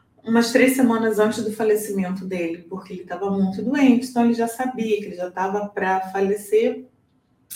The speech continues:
e aí ele quis deixar uma mensagem, queria compartilhar uma parte dessa mensagem, que vale muito pra muitas pessoas.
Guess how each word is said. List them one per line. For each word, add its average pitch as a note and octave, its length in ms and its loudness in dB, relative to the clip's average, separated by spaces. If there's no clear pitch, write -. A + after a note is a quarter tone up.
e G#3 180 6
aí G3+ 320 4
ele G#3 460 0
quis A#3+ 280 -2
deixar G3 300 0
uma F3 120 -8
mensagem, F3+ 440 -8
queria G3 220 -2
compartilhar G3 1080 -8
uma G#3 300 2
parte - 480 -2
dessa F3+ 300 -6
mensagem, E3+ 720 -6
que G3 380 -2
vale F#3 480 0
muito G#3 680 0
pra F#3+ 120 -8
muitas F#3 380 -6
pessoas. - 840 -14